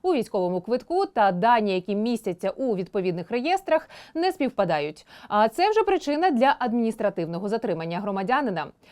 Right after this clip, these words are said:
Примітно, що якщо ви знайшли такі розбіжності, то не обов'язково йти до Т Ц К, щоб виправити цю ситуацію. Громадянин може направити листа до Т Ц К та С П з проханням виправити неточну інформацію.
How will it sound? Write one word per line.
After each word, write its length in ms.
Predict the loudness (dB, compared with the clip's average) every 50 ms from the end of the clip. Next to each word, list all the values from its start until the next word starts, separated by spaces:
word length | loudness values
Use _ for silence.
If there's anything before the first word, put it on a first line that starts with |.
| -20 -20 -16 -8
Примітно, 420 | -2 0 0 2 2 0 0 0 -4
що 180 | -2 0 2
якщо 320 | 2 2 0 -2 -2 0 0
ви 140 | 2 0 0
знайшли 400 | 0 -2 -4 -4 -2 0 0 0
такі 240 | 0 0 0 0
розбіжності, 760 | 0 0 0 0 -2 -2 -2 -2 -2 -4 -2 -2 0 0 0 0 0
то 180 | 0 0 0
не 120 | 2 0 0
обов'язково 680 | 0 2 0 0 0 0 -2 -2 0 0 2 2 2 2
йти 240 | 0 0 0 -2 0
до 180 | 0 -2 -2
Т 140 | -2 -2 -4
Ц 140 | -4 -4 -6
К, 220 | -2 -2 -2 -2
щоб 260 | -2 -2 -4 -2 0
виправити 500 | 0 0 0 0 0 0 0 0 -2 -4
цю 140 | -4 -6 -8
ситуацію. 680 | -6 -6 -6 -2 0 2 2 2 0 -4 -8 -8 -8 -8 -10 -12 -18 -20 -20 -20 -16 -8 -2
Громадянин 600 | 0 2 2 2 4 4 4 4 4 2 2 2
може 280 | 2 2 2 2 0
направити 460 | 0 0 2 4 4 4 4 2 0
листа 400 | 2 0 0 0 0 2 2 2
до 180 | 2 2 -2 -2
Т 140 | -2 -2 -4
Ц 120 | -2 -2
К 160 | -2 -2 -2
та 100 | 0 0
С 160 | 0 0 -2 -2
П 220 | 0 2 2 2
з 40 | 0
проханням 640 | 0 0 0 2 4 4 4 4 2 0 0 0 2
виправити 540 | 2 0 2 2 2 2 2 2 0 -2 -4 -4
неточну 540 | -4 -4 -4 -4 -4 -6 -8 -6 -6 -8 -8
інформацію. 580 | -8 -8 -8 -8 -8 -8 -8 -10 -10 -14 -14